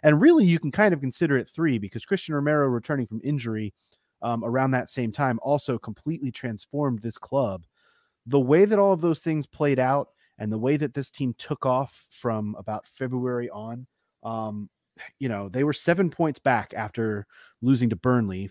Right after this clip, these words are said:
following the victory over City, um, and won ten of fourteen to close the season and run down Arsenal, and the rest of that lot. Uh, you know, United was above them, West Ham was above them,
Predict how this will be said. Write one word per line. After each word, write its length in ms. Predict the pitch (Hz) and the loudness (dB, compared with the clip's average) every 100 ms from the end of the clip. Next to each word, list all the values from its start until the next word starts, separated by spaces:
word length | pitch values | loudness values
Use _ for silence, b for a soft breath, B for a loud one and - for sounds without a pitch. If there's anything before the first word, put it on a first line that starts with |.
| - | 0
following 560 | 123 120 113 113 107 92 - | 4 6 4 0 -2 -6 -8
the 60 | |
victory 360 | 104 117 117 110 | -6 -6 -4 -4
over 180 | 101 98 | -6 -8
City, 460 | - 123 95 90 _ _ _ - | -6 -6 -6 -10 _ _ _ -8
um, 480 | 104 104 101 98 101 | -6 -4 -4 -6 -8
and 380 | 113 110 107 104 | -6 -4 -4 -4
won 240 | 123 127 117 | 0 0 0
ten 240 | - 143 | 0 0
of 120 | 131 | 0
fourteen 560 | - 131 123 - 120 98 | -2 -4 -4 -4 -4 -4
to 60 | |
close 280 | 90 110 101 | -6 -8 -8
the 80 | - | -10
season 540 | - 104 92 92 87 - _ _ - | -8 -8 -6 -8 -10 -12 _ _ -12
and 340 | 101 98 98 | -6 -4 -2
run 180 | 110 107 | 0 0
down 360 | 104 104 101 98 | 0 0 -2 -2
Arsenal, 580 | 98 101 107 95 95 - _ _ _ | -4 -6 -6 -4 -6 -10 _ _ _
and 560 | 98 95 92 92 92 87 | -8 -4 -4 -2 -4 -6
the 100 | 98 | -6
rest 240 | 101 - 104 | -6 -4 -4
of 60 | |
that 200 | 90 87 | -4 -4
lot. 280 | 92 90 92 - | -2 -2 -4 -6
Uh, 240 | 95 87 87 | -6 -6 -6
you 100 | 110 | -8
know, 160 | 80 78 | -8 -12
United 640 | 95 92 110 107 110 98 98 | -8 -2 0 4 4 4 2
was 140 | 101 | 0
above 340 | 87 101 101 - | -2 -4 -6 -2
them, 340 | 107 98 95 | -2 0 -2
West 240 | 92 - - | 0 0 0
Ham 140 | 107 | -2
was 140 | 101 92 | -2 -4
above 320 | 87 98 87 | -2 -2 0
them, 400 | 92 90 90 90 | -2 -2 -4 -10